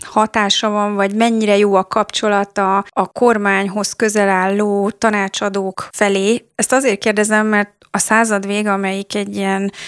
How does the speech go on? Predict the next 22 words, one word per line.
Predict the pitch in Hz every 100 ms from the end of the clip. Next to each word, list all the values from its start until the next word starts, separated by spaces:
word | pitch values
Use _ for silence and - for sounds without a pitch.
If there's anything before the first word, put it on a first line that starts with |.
| -
ö, | - 208
fő | - 240
think | 226 202 196
tankje | - 196 196 208 196 196
a, | 196 -
a | 233
kormányzatnak, | - 214 208 202 202 202 202 - 226 240 - - -
ott | 240 -
van | 330 262 190
energia- | 190 190 214 196 196 202 190
és | 190 -
klímapolitikai | 220 202 190 190 202 196 208 - 202 196
szakértelem, | - 196 - 202 185 - 190 196 220 247
tehát | - 202 -
hogy, | 214 214
ö, | 208 202
van | 208 220 226 - -
ilyen | 233 214 208
típusú | - 214 214 208 - 214 214 - -
kommunikáció | - 214 214 214 220 220 - - 214 214
ellenzék | 202 208 208 208 214 208 -
és | 202 - -